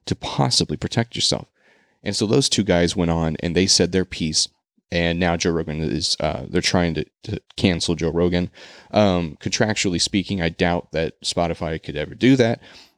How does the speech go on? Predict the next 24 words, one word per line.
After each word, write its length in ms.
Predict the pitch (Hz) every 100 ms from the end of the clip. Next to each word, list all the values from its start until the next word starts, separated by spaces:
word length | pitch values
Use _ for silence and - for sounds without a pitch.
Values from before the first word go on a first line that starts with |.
| -
I 80 |
saw 220 | 90 107 87
this 200 | 80 -
morning, 300 | 110 98 90
actually, 400 | 85 - 92 82
that 140 | 82
Spotify 420 | - 87 85 80
is 80 | 76
putting 280 | - 90 82
a 40 |
little 220 | 82 85
disclaimer 760 | 78 78 - - 98 87 85 87
on 240 | 82 82
any 240 | - 104 98
podcast 760 | - 87 82 - 82 78 - -
or 100 | -
anything 380 | 90 98 - 90
that, 220 | 82 80 - - - -
that 180 | 92
talks 440 | - - 92 92 -
about, 440 | 85 85 78 76 _ _ _ _ _ -
uh, 160 | 95
the 100 | 85
vaccines 720 | 87 87 80 - 87 80 71